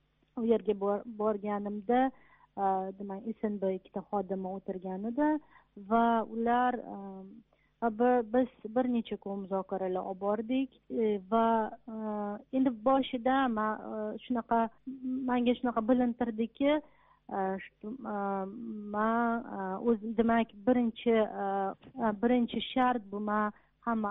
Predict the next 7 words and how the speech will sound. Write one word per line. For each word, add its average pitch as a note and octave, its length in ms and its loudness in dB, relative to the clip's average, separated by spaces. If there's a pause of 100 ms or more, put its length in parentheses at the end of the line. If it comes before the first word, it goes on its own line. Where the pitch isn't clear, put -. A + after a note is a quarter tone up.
ayblarni, G3 560 -2 (260)
aybliga, G#3 460 2 (220)
e, G3 120 -2 (100)
iqror G3+ 320 2 (100)
bo'lishim G#3+ 480 -4
kerak. C4 300 -2 (440)
Va G#3 200 0